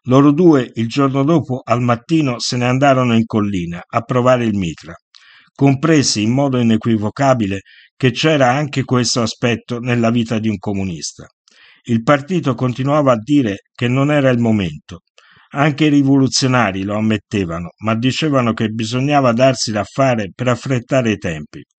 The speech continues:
Tuttavia in me, come pure in quei compagni più estremisti, c'era una continua lotta tra sentimenti contraddittori. Da un lato la fedeltà al partito della classe operaia, dall'altro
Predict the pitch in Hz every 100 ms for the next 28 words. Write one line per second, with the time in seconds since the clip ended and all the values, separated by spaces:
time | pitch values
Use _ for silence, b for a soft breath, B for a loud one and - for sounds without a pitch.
0 | b b b b _ 147 147 156 185 151
1 | 120 127 139 113 _ b b - - 123
2 | 127 120 165 139 107 - 117 113 135 131
3 | 127 - 147 135 117 123 110 - 104 135
4 | 131 - 95 87 b b b _ - 156
5 | 147 131 127 139 143 135 175 156 135 135
6 | 139 _ 120 113 113 117 - 147 131 139
7 | 143 135 127 120 113 120 113 110 95 -
8 | 80 76 76 _ _ 113 123 139 160 143
9 | 120 110 - 110 113 107 127 117 - 104
10 | - 117 95 90 90 B B B B -
11 | 117 117 117 135 131 - 120 - 117 131
12 | 131 117 95 - 113 127 139 160 156 135
13 | 135